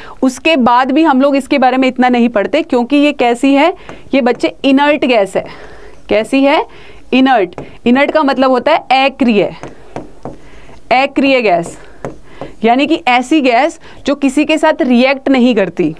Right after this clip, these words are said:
ऐसी गैस जो किसी से कोई मतलब नहीं है। Class में बच्चे कुछ comment करते रहें,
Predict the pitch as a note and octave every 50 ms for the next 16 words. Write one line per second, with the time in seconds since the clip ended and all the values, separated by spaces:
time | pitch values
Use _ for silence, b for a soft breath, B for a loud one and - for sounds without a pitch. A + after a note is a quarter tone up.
0 | B B B B B B - G#3+ A#3 A#3+ D4 D#4 C#4+ C4+ C#4 C#4+ E4 E4+ - -
1 | - G#3 F#3+ C4 C4 C4+ C4 - C#4 B3+ D4+ C#4 - C4 C4+ B3+ B3 B3 B3 B3+
2 | C4 C4 B3+ B3 A#3+ A#3+ B3+ C#4+ D4+ B B B B B - A#3+ A#3 A#3+ B3 B3+
3 | C#4 C4+ B3+ B3+ B3+ C4+ C#4 C#4 D4+ C#4+ - - - B3+ B3 B3+ C4 B3+ A#3+ A#3+
4 | A#3 A3+ A#3 B3 B3+ C4+ C#4 D4